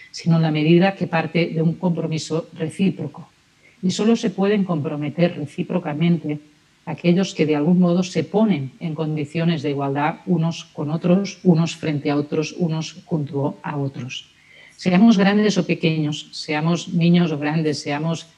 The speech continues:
más pobres o más ricos, quien puede y quien, o a quien se le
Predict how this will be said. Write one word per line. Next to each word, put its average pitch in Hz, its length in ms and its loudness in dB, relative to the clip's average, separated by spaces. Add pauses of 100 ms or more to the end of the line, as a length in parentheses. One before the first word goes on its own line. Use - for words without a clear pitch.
(200)
más 165 180 -2
pobres 180 460 6
o 156 60 -2
más 147 160 -4
ricos, 160 500 -2 (320)
quien 156 260 4
puede 190 460 4 (520)
y 175 120 2
quien, 175 360 2
o 151 140 0
a 143 120 -2
quien 135 180 -6
se 156 180 -6
le 143 360 -2